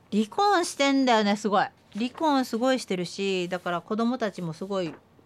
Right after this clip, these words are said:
去年までは何々ちゃんっていう名字だったんだけど、今年からは何々ちゃんとかが多かったし、で、あとは、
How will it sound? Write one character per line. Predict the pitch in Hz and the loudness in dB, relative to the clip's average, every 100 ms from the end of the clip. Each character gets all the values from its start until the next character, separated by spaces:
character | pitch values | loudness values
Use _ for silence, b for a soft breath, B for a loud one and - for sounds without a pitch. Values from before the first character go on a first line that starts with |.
| _ _ _ _ _ _ _ _ _ _ - | _ _ _ _ _ _ _ _ _ _ 0
去 | 466 | 2
年 | 440 330 | 4 4
ま | 233 190 | 4 4
で | 175 | 2
は | 170 | 2
何 | 190 202 190 | 0 0 0
々 | 165 160 | -2 -4
ち | 143 | -6
ゃ | |
ん | 139 | -6
っ | |
て | 143 | -8
い | |
う | |
名 | 147 147 | -4 -4
字 | 147 | -6
だ | 127 | -10
っ | |
た | 131 | -10
ん | |
だ | 139 | -12
け | 139 | -14
ど、 | 151 | -10
今 | 220 | -8
年 | 269 - | -6 -4
か | 269 | -2
ら | |
は | 190 | 0
何 | 160 160 | 0 -2
々 | 147 147 | -4 -8
ち | - | -12
ゃ | - | -16
ん | |
と | - | -18
か | - - - B B B B B B - | -14 -14 -14 B B B B B B -4
が | 185 | 0
多 | 220 202 | 2 2
か | 185 | -2
っ | 156 | -4
た | 131 | -10
し、 | - 208 190 135 - _ B B B B _ _ | -4 0 0 -2 -10 _ B B B B _ _
で、 | 202 202 190 165 | 0 2 2 2
あ | 160 | -2
と | 170 190 180 | -4 -2 0
は、 | 170 160 143 135 131 | 0 0 -2 -4 -8